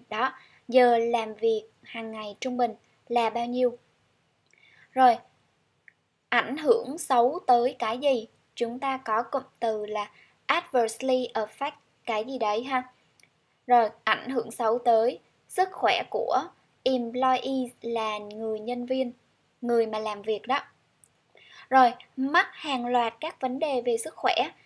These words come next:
Chúng ta có nguyên một cụm từ đó là suffer from là bị mắc cái gì? Various health problems hoặc là health issues là những vấn đề sức khỏe khác nhau.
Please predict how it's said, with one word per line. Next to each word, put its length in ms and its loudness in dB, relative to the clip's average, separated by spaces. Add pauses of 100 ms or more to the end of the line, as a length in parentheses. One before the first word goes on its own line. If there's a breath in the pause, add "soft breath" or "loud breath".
(140 soft breath)
Chúng 220 -4
ta 180 -4
có 280 -4
nguyên 260 -4
một 140 -6
cụm 120 -6 (120)
từ 240 -2
đó 100 -2
là 220 -4 (140)
suffer 500 -2
from 440 -2
là 140 -4
bị 180 -2
mắc 240 -8 (100)
cái 180 -4
gì? 220 -4 (360 loud breath)
Various 520 2
health 400 0
problems 680 -6
hoặc 200 -6
là 120 0
health 440 0
issues 580 -2 (300 loud breath)
là 120 2
những 300 -6
vấn 220 -4
đề 220 -4
sức 160 -12
khỏe 160 -6 (140)
khác 220 -10
nhau. 260 -4